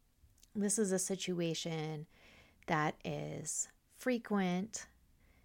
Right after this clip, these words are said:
in myself, uh, with my clients, that we have some event in the future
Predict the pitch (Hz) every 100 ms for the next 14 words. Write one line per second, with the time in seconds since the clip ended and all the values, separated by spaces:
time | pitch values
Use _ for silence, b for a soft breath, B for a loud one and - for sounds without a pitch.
0 | b b _ - 165 160 151 147 156 -
1 | _ - 147 - - 190 185 175 175 -
2 | - - - - - 82 67 170 156 -
3 | 165 - - 208 202 180 175 170 - -
4 | - b b b b b - - 175 165
5 | 180 170 160 - 185 185 190 190 - 156
6 | 151 156 156 160 - - 147 147 - 180
7 | 170 - 156 143 143 143